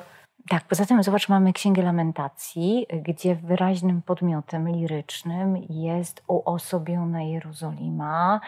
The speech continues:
która ma takie różne odsłony, różne maski wdowy, kobiety opuszczone i tak dalej. E,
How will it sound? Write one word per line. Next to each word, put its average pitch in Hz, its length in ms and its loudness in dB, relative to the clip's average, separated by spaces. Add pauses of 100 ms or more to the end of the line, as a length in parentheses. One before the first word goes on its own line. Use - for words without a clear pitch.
(400)
która 170 380 -2
ma 165 320 0
takie - 280 -6
różne 165 280 -2
odsłony, 160 680 0
różne 165 220 2
maski 156 600 -2
wdowy, 147 680 -4 (600)
kobiety 151 320 -6
opuszczone 151 640 -6
i 151 60 -6
tak 156 180 -8
dalej. 147 500 0 (500)
E, 170 140 2